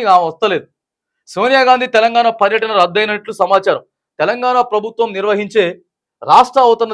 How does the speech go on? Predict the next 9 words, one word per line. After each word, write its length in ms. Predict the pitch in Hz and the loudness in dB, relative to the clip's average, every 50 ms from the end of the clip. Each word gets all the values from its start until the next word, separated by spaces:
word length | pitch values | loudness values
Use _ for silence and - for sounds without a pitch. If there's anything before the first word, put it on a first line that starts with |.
| 185 | -6
దినోత్సవ 320 | 196 202 214 196 - 214 190 | -8 -8 -8 -6 -4 -4 -4
వేడుకలకు 360 | 185 185 190 190 208 220 254 269 - | -2 -4 -4 -4 -6 -8 -10 -10 -10
సీఎం 200 | 214 208 208 190 175 | -8 -8 -6 -4 -2
రేవంత్ 260 | 185 196 208 202 190 202 | -2 -2 -2 -2 -4 -4
రెడ్డి 160 | 196 196 196 185 190 _ _ _ _ _ _ - 135 165 | -4 -4 -4 -6 -8 _ _ _ _ _ _ 0 2 2
ఆహ్వానించినటువంటి 680 | 190 180 208 208 208 208 202 202 196 190 202 180 175 175 | 4 2 2 -2 -2 -4 -6 -8 -8 -8 -8 -8 -8 -10
విషయం 220 | 175 175 190 175 - - | -8 -8 -8 -8 -6 -6
తెలిసిందే. 360 | 165 175 175 196 202 226 262 285 - - _ _ _ _ _ _ _ _ _ _ _ _ _ _ _ _ _ _ _ _ _ _ _ _ _ _ _ _ _ _ _ _ - 185 | -8 -8 -8 -2 4 4 4 4 4 -2 _ _ _ _ _ _ _ _ _ _ _ _ _ _ _ _ _ _ _ _ _ _ _ _ _ _ _ _ _ _ _ _ -8 -6
ఈ 60 | 262 | -4